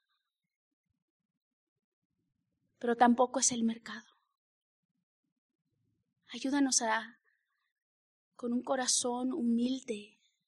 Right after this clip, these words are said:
reverente, poder reconocer esa distinción.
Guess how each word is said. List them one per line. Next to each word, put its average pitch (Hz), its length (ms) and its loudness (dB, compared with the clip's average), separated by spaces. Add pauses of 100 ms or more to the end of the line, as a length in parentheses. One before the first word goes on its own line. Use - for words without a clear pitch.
(100)
reverente, 226 840 -6 (1700)
poder 233 260 2
reconocer 233 600 0
esa 226 240 -4
distinción. 208 680 -4